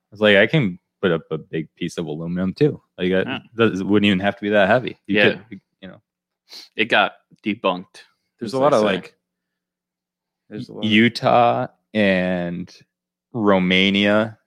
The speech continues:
Speaker 1: and California.
Speaker 2: Yeah.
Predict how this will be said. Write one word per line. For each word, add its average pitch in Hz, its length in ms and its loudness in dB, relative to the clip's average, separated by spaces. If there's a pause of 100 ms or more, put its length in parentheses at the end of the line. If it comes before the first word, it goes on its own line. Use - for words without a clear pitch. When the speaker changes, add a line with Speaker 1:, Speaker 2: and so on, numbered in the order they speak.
(300)
Speaker 1:
and 95 220 0
California. 90 840 -2 (1900)
Speaker 2:
Yeah. 90 260 -20